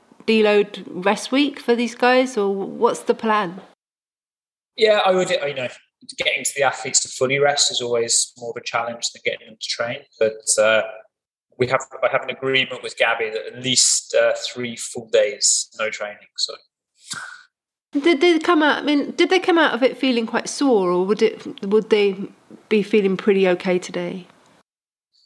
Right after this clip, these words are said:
Speaker 2: Honestly, they're, they may be a bit tired mentally, but these guys,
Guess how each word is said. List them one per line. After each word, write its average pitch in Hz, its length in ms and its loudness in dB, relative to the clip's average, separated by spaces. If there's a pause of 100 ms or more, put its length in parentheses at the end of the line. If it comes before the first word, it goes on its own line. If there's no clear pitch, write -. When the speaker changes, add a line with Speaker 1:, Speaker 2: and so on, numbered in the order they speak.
(360)
Speaker 2:
Honestly, 180 640 0
they're, 165 200 0 (100)
they 151 80 0
may 147 160 4
be 143 60 -2
a - 20 -2
bit 131 200 -4
tired 123 440 2
mentally, 123 600 -2
but - 140 -4
these 113 160 -4
guys, 104 480 -2